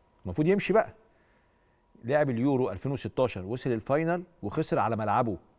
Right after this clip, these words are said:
المفروض يمشي، ده في مه-، فرنسا وخسر النهائي قدام البرتغال كمان، يعني مش، مش ايطاليا ولا اسبانيا ولا المانيا،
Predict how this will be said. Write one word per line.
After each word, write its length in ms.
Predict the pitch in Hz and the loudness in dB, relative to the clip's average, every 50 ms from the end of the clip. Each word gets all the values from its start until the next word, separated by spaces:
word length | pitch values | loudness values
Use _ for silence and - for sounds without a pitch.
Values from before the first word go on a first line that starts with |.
| _ _ | _ _
المفروض 240 | 80 80 - 127 131 | -20 -8 -6 -2 0
يمشي، 300 | 160 196 190 - - - | 0 0 0 -4 -8 -10
ده 80 | - 90 | -12 -12
في 140 | - - | -8 -6
مه-، 140 | 98 110 113 | -4 -4 -4
فرنسا 400 | - - 117 120 151 147 - 143 | -4 -2 0 0 0 0 0 -2
وخسر 280 | 120 - 165 - - 147 | -2 -2 -2 -4 -4 -4
النهائي 220 | 131 123 131 156 | -2 0 0 0
قدام 240 | 147 135 117 131 147 | 0 0 0 0 -2
البرتغال 500 | 160 135 120 110 - 117 113 143 151 131 | 0 -2 -2 -4 -4 -2 0 0 0 -2
كمان، 280 | - 104 110 127 131 120 | -4 -6 -6 -4 -4 -4
يعني 220 | 117 117 110 90 | -4 -4 -4 -4
مش، 320 | 80 80 - - - - | -6 -8 -10 -14 -12 -12
مش 200 | 76 76 87 - | -10 -10 -8 -10
ايطاليا 300 | 87 - 98 104 104 101 | -6 -2 -2 0 0 0
ولا 180 | 90 85 80 69 | 0 0 -4 -6
اسبانيا 300 | - - - 101 101 92 | -6 -6 -4 -4 -4 -4
ولا 140 | 85 82 76 | -4 -6 -6
المانيا، 260 | 82 82 78 76 | -6 -6 -8 -8